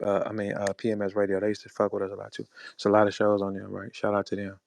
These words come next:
I wouldn't have went in there and been like, <laughs>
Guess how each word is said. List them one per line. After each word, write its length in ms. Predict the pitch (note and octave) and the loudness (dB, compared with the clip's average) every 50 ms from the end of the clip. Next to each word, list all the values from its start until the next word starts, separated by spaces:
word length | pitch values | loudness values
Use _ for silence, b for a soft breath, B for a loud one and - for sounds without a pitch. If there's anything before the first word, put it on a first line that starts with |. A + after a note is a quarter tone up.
| _ _ _ _ _ _ _ _ _ _ _ _ _ _ _ _ _ _ _ _ - C#3+ | _ _ _ _ _ _ _ _ _ _ _ _ _ _ _ _ _ _ _ _ -16 -10
I 100 | C3 E3+ | -6 -2
wouldn't 260 | G3+ G3+ E3 A#2+ G2 | 2 2 4 4 2
have 100 | F#2 F2 | 0 0
went 240 | F2+ G2 G2+ G#2+ G#2 | 2 4 4 6 6
in 120 | G2 F#2+ | 6 6
there 180 | G2+ G2+ G#2 G2+ | 6 6 6 6
and 120 | G2 F#2+ | 6 6
been 160 | F#2+ G#2 G2 | 6 6 6
like, 260 | F#2+ F#2+ F#2 F#2 - - - | 6 6 6 4 4 2 2
<laughs> 60 | - | 0